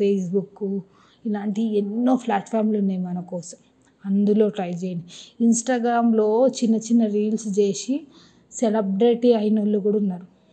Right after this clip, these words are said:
కదా. ఎంతోమంది అమ్మాయిలు, అబ్బాయిలు, అంతెందుకు ఎవ్వరు, ఆ, ట్రాన్స్‌జెండర్స్ వీళ్ళందరూ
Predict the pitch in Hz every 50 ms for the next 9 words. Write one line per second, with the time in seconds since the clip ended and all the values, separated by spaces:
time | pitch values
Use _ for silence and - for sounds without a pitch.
0 | _ _ _ _ _ - - 214 214 226 247 247 - _ _ _ _ _ _ _
1 | _ _ _ _ _ _ _ _ _ _ _ _ _ _ - 208 214 220 226 226
2 | - 302 285 277 254 254 254 254 240 - - - 185 196 202 214 214 226 226 226
3 | 220 214 214 208 208 202 202 202 196 185 185 180 175 214 214 214 208 202 196 190
4 | 196 196 196 196 196 208 202 - - - _ _ _ _ _ _ - 220 233 226
5 | 240 226 226 233 247 233 - 262 254 240 - - - _ _ _ _ _ _ _
6 | _ - 233 233 247 233 233 220 226 294 294 294 254 - - - 180 185 185 185
7 | 190 190 190 190 196 190 185 - - 208 202 202 208 208 214 214 214 208 202 202
8 | 190 196 - 208 190 214 202 196 196 214 247 262 285 277